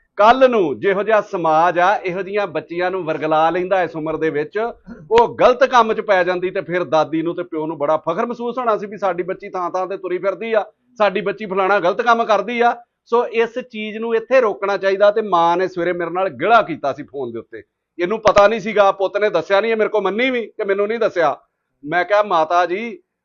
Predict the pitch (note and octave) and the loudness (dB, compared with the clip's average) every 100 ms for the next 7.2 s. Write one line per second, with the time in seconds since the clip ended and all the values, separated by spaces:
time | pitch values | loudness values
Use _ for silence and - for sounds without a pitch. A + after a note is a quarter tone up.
0 | _ F3 D#3+ G3+ F3+ F3 - E3+ D#3+ E3+ | _ -10 -10 -10 -8 -10 -4 -2 -2 -2
1 | F3 - F#3 D3 C3+ C#3 D#3 D#3 G#3 F3+ | -4 -4 -4 -2 -2 -2 -4 -2 -4 -4
2 | - G3 G3 F#3+ E3+ D#3 F3 A3 A#3 - | -6 -8 -2 -2 0 -2 -2 -4 -10 0
3 | G#3 G#3 G3+ F#3+ F3 D#3+ G3+ A3+ G3 F#3+ | 2 2 0 0 0 -2 -2 0 -2 -2
4 | G3+ G#3+ F3 D#3 E3+ F3 F3+ F#3 C#3+ D3+ | -6 -4 -2 0 -2 -2 -4 -2 -2 -2
5 | E3 F#3 E3+ F3+ F#3+ C3+ D#3+ A#3 G#3+ - | -2 -4 -4 -2 -2 -2 -4 -4 -6 -4
6 | G3+ G3+ D#3+ D#3+ F3 F#3 F3 F3+ G#3 D3+ | -4 -2 0 0 2 2 0 -2 -4 -2
7 | C#3 | -4